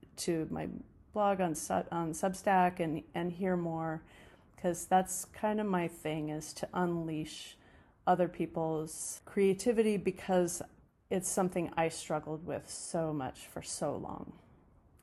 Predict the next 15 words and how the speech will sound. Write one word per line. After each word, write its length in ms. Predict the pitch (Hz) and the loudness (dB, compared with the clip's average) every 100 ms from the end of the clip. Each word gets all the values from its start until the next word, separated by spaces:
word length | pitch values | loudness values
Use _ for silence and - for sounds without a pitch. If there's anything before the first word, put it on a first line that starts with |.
| _ | _
But 180 | 170 196 | 2 4
I'm 180 | 196 190 | 6 6
on 300 | 190 185 - - - - _ _ _ _ - | 4 4 0 -10 -20 -20 _ _ _ _ -10
the 200 | 180 - | 0 2
other 200 | 180 170 | 4 2
side. 380 | - - - 156 - - - | -2 -2 -2 -4 -10 -20 -2
It's 320 | 196 214 - | -2 0 -2
not 200 | 180 - | -2 -2
perfect. 400 | 233 214 208 202 | -4 -2 -4 0
You 120 | 190 | 2
never 260 | 185 180 180 | 4 4 2
get 200 | 180 - | 0 -2
to 120 | 175 | -2
the 160 | 165 | 0
end. 440 | 160 147 147 - | 0 -2 -4 -8